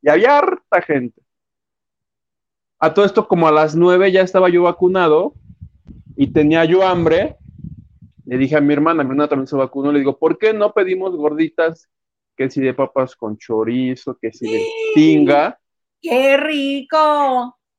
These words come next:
Speaker 1: Y en medio, mientras todos estaba-, mientras había gente quejándose de que, "Ay, estoy entumido", yo, "Sí, mira, van a ser dos de papas con chorizo, una de qué".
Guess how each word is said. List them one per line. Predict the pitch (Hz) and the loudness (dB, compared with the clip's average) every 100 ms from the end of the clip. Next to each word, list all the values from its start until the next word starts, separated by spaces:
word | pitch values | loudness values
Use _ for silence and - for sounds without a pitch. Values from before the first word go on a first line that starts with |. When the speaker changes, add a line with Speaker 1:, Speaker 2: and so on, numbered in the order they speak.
| _ _ - | _ _ -2
Speaker 1:
Y | 165 | 2
en | 190 208 | 4 4
medio, | 233 277 294 | 2 2 0
mientras | 185 196 202 208 - | 0 0 0 0 0
todos | 233 277 | 0 0
estaba-, | 214 - 208 208 175 | -2 -2 0 0 0
mientras | 175 180 190 | 0 0 0
había | 196 247 | 0 0
gente | 262 240 254 240 | 0 0 0 0
quejándose | 233 175 185 214 220 | 0 0 0 0 0
de | 202 | 0
que, | 208 | 0
"Ay, | 214 240 349 320 | 0 0 -2 -4
estoy | - 247 | -6 -4
entumido", | 294 208 190 190 214 | -4 -4 -2 0 0
yo, | 190 202 185 _ _ _ | 2 0 -2 _ _ _
"Sí, | - 226 | -4 -2
mira, | 226 202 196 | 2 4 4
van | 247 285 | 2 0
a | |
ser | 285 226 220 _ | 2 0 0 _
dos | 151 220 311 | -2 0 2
de | 359 | 0
papas | 277 - - | 0 0 -2
con | - 165 | -2 -4
chorizo, | - 151 165 175 208 214 - - - - | 0 0 0 -2 -4 -4 -8 -2 -2 2
una | 262 311 254 | 0 2 0
de | - - | -2 -2
qué". | 208 | -4